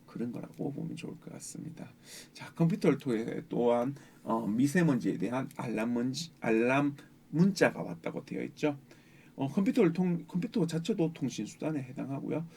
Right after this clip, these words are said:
또 이거를, 음, 학부모들에게 알려준다고 스마트폰으로 그에 대해서 내용을 전달해 주잖아요. 그것도 역시 스마트폰이나 통신 수단을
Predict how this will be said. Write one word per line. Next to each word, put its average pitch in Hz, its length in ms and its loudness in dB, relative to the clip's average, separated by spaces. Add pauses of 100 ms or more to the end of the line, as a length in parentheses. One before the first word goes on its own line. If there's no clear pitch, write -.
(220)
또 165 120 4
이거를, 160 640 6 (320)
음, 117 480 -10
학부모들에게 165 800 0
알려준다고 123 500 0
스마트폰으로 143 840 -4 (360)
그에 143 200 6
대해서 110 280 -4
내용을 113 280 0
전달해 160 340 0
주잖아요. - 380 -8 (140)
그것도 - 300 -2
역시 - 420 -4 (220)
스마트폰이나 139 680 -8
통신 - 320 -12
수단을 123 480 -4